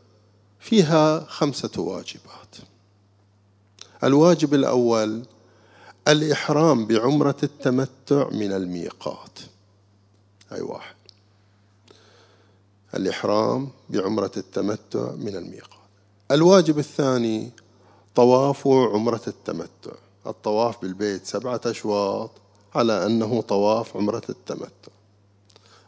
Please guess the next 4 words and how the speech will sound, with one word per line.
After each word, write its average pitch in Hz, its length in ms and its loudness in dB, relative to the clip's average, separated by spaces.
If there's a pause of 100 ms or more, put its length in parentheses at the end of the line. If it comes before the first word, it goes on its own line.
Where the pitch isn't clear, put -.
(1080)
الط-، - 360 -4
الواجب 151 540 6
الثالث 113 680 0 (760)
صلاة 190 420 4